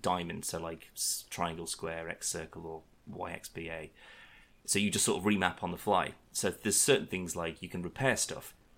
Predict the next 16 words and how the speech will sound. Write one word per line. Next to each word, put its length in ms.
but 200
if 100
you're 200
going 200
into 160
combat, 500
you 100
go, 140
"Well, 120
I'll 60
turn 200
that 120
one 100
off. 200
I'll 220
have 400